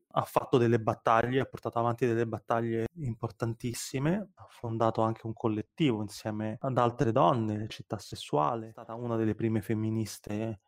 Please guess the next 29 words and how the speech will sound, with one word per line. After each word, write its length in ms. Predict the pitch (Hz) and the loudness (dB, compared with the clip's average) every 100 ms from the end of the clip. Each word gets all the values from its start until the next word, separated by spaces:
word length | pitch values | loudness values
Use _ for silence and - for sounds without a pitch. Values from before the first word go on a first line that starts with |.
| _ | _
eh, 260 | 170 - 151 | -12 -10 -8
d'Italia. 800 | 120 110 117 120 117 110 107 101 _ _ | -8 -4 2 6 6 6 4 0 _ _
L'attivismo 640 | - 113 135 117 127 131 120 | -6 -2 2 4 4 4 4
però 200 | 117 120 | 4 6
non 220 | 117 110 | 6 6
è, 240 | 113 113 | 6 4
sì, 280 | 107 - - | 2 -6 -6
no, 260 | 113 120 - - | -4 -4 -8 -10
cioè, 180 | - - | -12 -8
non 200 | 120 113 | -4 0
è 60 | 123 | 0
garanzia 560 | 120 123 117 - 123 | 2 2 0 2 2
di 120 | 117 117 | 2 0
nulla, 360 | 131 143 135 | 2 4 4
non 240 | 110 113 113 | 4 4 4
è 120 | 117 | 4
una 580 | 113 113 110 110 110 107 | 2 2 2 4 2 0
cambiale 420 | 117 110 113 110 | -4 2 2 2
in 160 | 110 110 | -2 0
bianco, 560 | 123 135 139 - 113 | 2 2 -4 -6 -6
non 540 | 110 107 107 107 107 101 - - _ - | -4 -4 -4 -4 -4 -6 -14 -20 _ -8
garantisce 1040 | 117 110 110 - 120 - - - 113 - _ _ _ _ _ _ _ - | -4 -2 -4 -6 -6 -4 -4 -2 -4 -4 _ _ _ _ _ _ _ -2
cambiare 840 | 127 113 117 120 127 131 113 - - | 0 4 6 6 6 6 2 0 -4
ca-, 240 | 127 113 | -2 0
opinione, 720 | 127 104 120 117 123 135 123 | 0 0 0 2 0 0 0
di 100 | 110 | -2
non 380 | 107 113 113 110 | -2 -2 -4 -4
diventare 560 | 110 110 107 - 117 113 | -2 0 -2 2 2 4
anche, 340 | 117 - 117 | 0 -6 -14